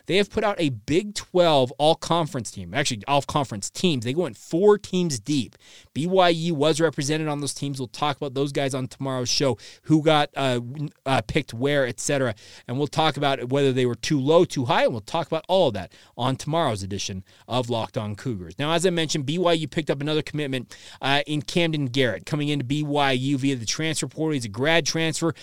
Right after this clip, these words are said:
has connections to Jay Hill, obviously, from his time at Weber State.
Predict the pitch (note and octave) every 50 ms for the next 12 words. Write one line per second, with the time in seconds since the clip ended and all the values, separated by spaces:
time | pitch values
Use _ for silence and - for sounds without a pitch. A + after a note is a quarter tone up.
0 | - - - - D#3 D#3+ D#3 - D#3+ D#3+ F3+ F3 E3 - - E3 C3+ C#3+ B2+ G#2
1 | A2+ C#3 C3 B2 A2 G2 E3+ G3+ G3+ F#3 D#3+ E3+ E3 D#3+ E3+ E3 C#3+ - E3 D#3+
2 | C3+ - C#3 B2 - - D#3 D3 C3+ A#2 G2 B2 B2+ A#2 G#2 G#2 - - - D#3
3 | D3+ D#3+ -